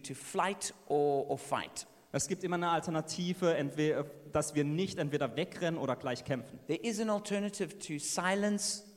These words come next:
Speaker 1: or violence.
Speaker 2: Es gibt eine Alternative zur Ruhe, zum Ruhigbleiben oder zur Gewalt.
Speaker 1: We can speak the truth in love.
Speaker 2: Wir können die Wahrheit voller Liebe sprechen.
Speaker 1: So what we're gonna do is look at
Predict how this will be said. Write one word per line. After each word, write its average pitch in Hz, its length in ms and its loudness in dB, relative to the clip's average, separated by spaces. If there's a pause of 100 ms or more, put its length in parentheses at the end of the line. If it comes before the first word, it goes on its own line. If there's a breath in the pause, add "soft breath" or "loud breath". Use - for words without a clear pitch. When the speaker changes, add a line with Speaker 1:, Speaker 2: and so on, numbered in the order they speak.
(120)
Speaker 1:
or 151 160 2
violence. 127 640 -2
Speaker 2:
Es 135 200 0
gibt 180 200 0
eine 170 160 4
Alternative 165 640 0
zur 143 220 2
Ruhe, 147 480 2
zum 147 160 -2
Ruhigbleiben 175 840 0
oder 143 220 0
zur 143 300 2
Gewalt. 117 480 -2
Speaker 1:
We 143 140 -2
can 190 340 -4
speak 190 320 -4
the 160 60 -2
truth 170 400 -6
in 139 140 2
love. 113 220 -2 (280)
Speaker 2:
Wir 135 80 2
können 180 260 0
die 160 220 -2
Wahrheit 156 540 2 (120)
voller 143 200 4
Liebe 131 240 -2
sprechen. - 420 -4 (380 loud breath)
Speaker 1:
So - 200 0
what 185 140 0
we're 247 80 -4
gonna 269 180 2
do 190 140 -4
is 180 160 0
look 185 180 -2
at 185 120 -2